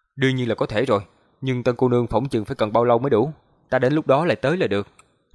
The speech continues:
Hàng Lập sau khi suy nghĩ một chút liền mở miệng đáp lời: "Chỉ cần thời gian nửa năm không sai biệt lắm,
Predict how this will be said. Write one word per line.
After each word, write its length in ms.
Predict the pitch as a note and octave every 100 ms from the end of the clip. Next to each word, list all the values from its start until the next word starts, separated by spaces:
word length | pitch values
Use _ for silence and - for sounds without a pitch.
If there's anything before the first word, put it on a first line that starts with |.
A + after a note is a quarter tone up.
| - - -
Hàng 200 | A#2+ A2
Lập 140 | G#2+
sau 120 | - B2
khi 140 | B2
suy 180 | A#2 A2+
nghĩ 160 | G2+
một 180 | A2 G#2
chút 160 | F3 D3
liền 180 | G#2+ G2+
mở 120 | -
miệng 240 | C3 F#2+
đáp 180 | A#2+ E3
lời: 200 | G#2 F#2+ - - _ _ _ _ _
"Chỉ 120 | G#3+
cần 160 | A#3 F#3
thời 140 | F#3
gian 160 | F#3+ G3+
nửa 180 | D#3+ A#3+
năm 220 | A3+ G3+
không 140 | G#3
sai 160 | F#3 G3
biệt 180 | D3 F#3
lắm, 280 | G#3 C#4+